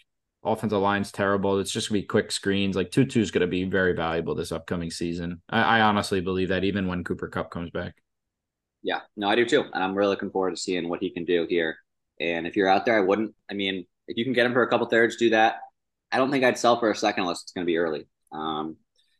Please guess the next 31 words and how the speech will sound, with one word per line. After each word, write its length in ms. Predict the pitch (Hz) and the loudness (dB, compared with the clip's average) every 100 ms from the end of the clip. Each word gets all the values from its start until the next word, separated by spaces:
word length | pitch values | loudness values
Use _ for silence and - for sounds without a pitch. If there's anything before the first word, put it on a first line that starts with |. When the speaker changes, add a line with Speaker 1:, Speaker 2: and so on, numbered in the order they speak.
| _ | _
Speaker 2:
moving 220 | 135 170 165 | 6 8 8
on 260 | 151 156 | 8 6
here, 460 | 147 143 151 175 - | 4 6 6 4 -4
uh, 240 | 107 110 110 | -4 -2 2
another 300 | 113 120 127 | 4 6 6
guy 360 | 117 117 117 | 6 6 6
that 340 | 117 110 104 - | 6 4 2 2
had 100 | 147 | 0
a 40 | |
pretty 200 | - 170 | 4 4
big 200 | 160 156 | 6 4
week, 240 | 123 - 92 | 4 2 0
actually. 600 | 85 - - 82 87 - _ _ _ _ _ | -4 -8 -8 -4 -4 -6 _ _ _ _ _
And 420 | 110 110 110 113 123 | 2 4 4 2 4
we're 160 | 139 | 6
gonna 100 | 160 | 6
talk 160 | 156 156 | 6 6
about 180 | 147 - | 4 4
two 140 | 160 | 6
guys 280 | 151 135 127 | 6 6 4
here, 340 | 127 127 143 - - | 4 4 2 -2 0
both 220 | 131 135 | 2 2
in 100 | 127 | -2
the 300 | 123 120 113 | 0 0 0
running 200 | 117 123 | 0 2
back 240 | 120 110 | 2 0
category. 760 | 120 113 107 107 107 107 113 - | -2 0 0 2 4 4 2 -2
Joshua 460 | - 117 156 175 151 | 2 4 4 0 -4
Kelly, 480 | - 117 131 170 - _ _ _ _ _ | -2 0 2 0 -4 _ _ _ _ _
who 140 | 131 123 | -2 -2
saw 800 | - 127 123 120 117 110 110 | 2 4 6 6 6 4 2